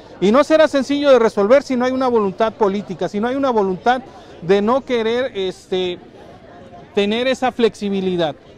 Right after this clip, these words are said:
Hoy lo que se está pidiendo es, es relativamente, eh, fácil destrabar el, el conflicto.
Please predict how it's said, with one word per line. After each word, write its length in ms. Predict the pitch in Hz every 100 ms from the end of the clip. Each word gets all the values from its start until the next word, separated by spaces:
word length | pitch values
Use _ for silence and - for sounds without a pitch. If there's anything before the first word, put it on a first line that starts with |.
| -
Hoy 220 | 226 311
lo 120 | 294
que 120 | 254
se 80 | 226
está 160 | - 269
pidiendo 360 | 269 277 269
es, 240 | 254 - -
es 400 | 220 233 - -
relativamente, 1080 | 196 220 233 233 269 277 262 262 240 262 240 196
eh, 160 | 190
fácil 400 | - 262 247 214
destrabar 460 | 190 - 185 208 214
el, 120 | 214
el 180 | 170 160
conflicto. 560 | 175 180 247 277 -